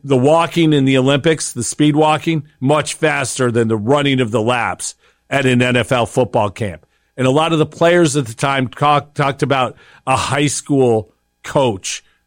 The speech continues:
move and how it didn't go over in the locker room.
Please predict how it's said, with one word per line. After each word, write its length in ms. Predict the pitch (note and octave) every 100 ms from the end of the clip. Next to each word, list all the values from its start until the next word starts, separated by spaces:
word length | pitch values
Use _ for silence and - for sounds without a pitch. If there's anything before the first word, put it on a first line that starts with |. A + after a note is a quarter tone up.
| _ -
move 640 | A#2+ C3 C#3 B2 G#2+ G2 A#2
and 160 | B2
how 220 | A#2+ C3 C3
it 240 | - -
didn't 300 | F3 F3 D3
go 240 | D3 C#3
over 280 | C#3 B2 B2+
in 80 | A#2
the 140 | A2
locker 400 | G#2+ A#2+ A#2 -
room. 140 | F2+